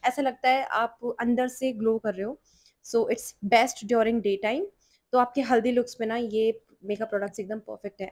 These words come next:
And श्रद्धा कपूर की जो लिपस्टिक थी ना, वो बहुत लाइट and nude थी, तो मैंने ली है एनवाईबे की लिपस्टिक, जो बहुत मेरी पहले की है लेकिन मुझे बहुत पसंद है, in the shade I think more shots। And here is my final look। I love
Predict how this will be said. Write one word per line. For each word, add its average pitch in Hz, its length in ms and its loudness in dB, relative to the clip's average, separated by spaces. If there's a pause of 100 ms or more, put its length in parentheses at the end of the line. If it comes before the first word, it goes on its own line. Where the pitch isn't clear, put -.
And 233 120 -6
श्रद्धा 269 180 0
कपूर 294 260 0
की 294 120 0
जो 311 80 2
लिपस्टिक 262 480 -2
थी 247 60 -4
ना, 240 80 -2
वो 247 160 -2
बहुत 226 360 -2
लाइट 214 260 0
and 233 200 -2
nude 226 160 0
थी, 269 260 -8 (320)
तो 247 60 -2
मैंने 254 200 4
ली 262 180 2
है 277 160 0
एनवाईबे 247 500 2
की 254 120 -10
लिपस्टिक, 247 340 -4
जो 240 120 -4
बहुत 247 260 0
मेरी 233 200 0
पहले 240 360 -2
की 254 180 -2
है 254 60 6
लेकिन 262 200 0
मुझे 247 140 0
बहुत 214 320 -4
पसंद 226 280 -4
है, 240 120 -4
in 220 60 -6
the 233 120 -2
shade 226 340 -4
I - 0 -
think 240 540 -6
more 254 200 2
shots। 240 600 -6 (400)
And 302 140 2
here 311 260 4
is 262 180 -4
my 262 140 -2 (140)
final 208 460 -6
look। 294 180 2 (760)
I 269 380 4 (300)
love 240 480 6